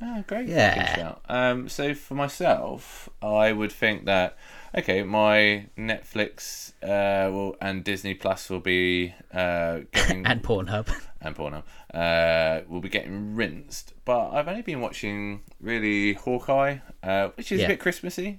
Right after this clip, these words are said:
Speaker 1: It is set at
Speaker 2: Mm-hmm.
Speaker 1: Christmas. Uh, I have not dabbled in yet any of the Christmas movies because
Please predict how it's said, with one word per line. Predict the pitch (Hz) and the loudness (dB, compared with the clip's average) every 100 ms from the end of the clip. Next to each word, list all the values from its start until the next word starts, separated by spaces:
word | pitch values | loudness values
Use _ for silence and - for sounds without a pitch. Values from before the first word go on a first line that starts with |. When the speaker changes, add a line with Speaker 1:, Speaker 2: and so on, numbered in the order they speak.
| - | -6
Speaker 1:
It | 117 | -4
is | 123 | -2
set | - 98 | 0 0
at | |
Speaker 2:
Mm-hmm. | 135 | 0
Speaker 1:
Christmas. | 117 104 110 107 110 - _ - - - - - | -4 -4 -8 -10 -14 -18 _ -20 -20 -20 -20 -8
Uh, | 98 104 | -4 -2
I | 92 | -4
have | 135 135 | -4 -4
not | 156 151 - - | 0 -2 -2 -2
dabbled | 127 120 110 101 - | 0 0 -2 -4 -4
in | 107 104 104 | -2 -2 -2
yet | 113 98 - | -4 -6 -6
any | 104 104 | -4 -2
of | |
the | 92 | -4
Christmas | - 101 - 90 104 | -6 -8 -8 -10 -4
movies | 104 104 98 85 - 95 - | -2 0 0 -2 -6 -12 -10
because | 87 - 92 90 82 | -8 -2 0 0 -2